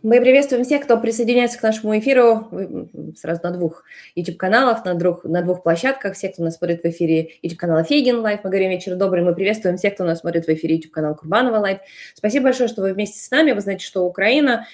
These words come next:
Киев и не только пережили очередную очень тяжелую ночь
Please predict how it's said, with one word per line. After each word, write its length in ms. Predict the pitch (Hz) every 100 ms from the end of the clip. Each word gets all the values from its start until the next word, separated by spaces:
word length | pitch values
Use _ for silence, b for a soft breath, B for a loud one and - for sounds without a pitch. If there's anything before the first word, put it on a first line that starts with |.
| B
Киев 240 | - 247 240
и 40 |
не 80 | 202
только 240 | 220 214
пережили 420 | - 196 202 220
очередную 560 | 196 185 - 202 208 202
очень 240 | 180 180
тяжелую 480 | 170 202 208 185 180
ночь 320 | 247 330 339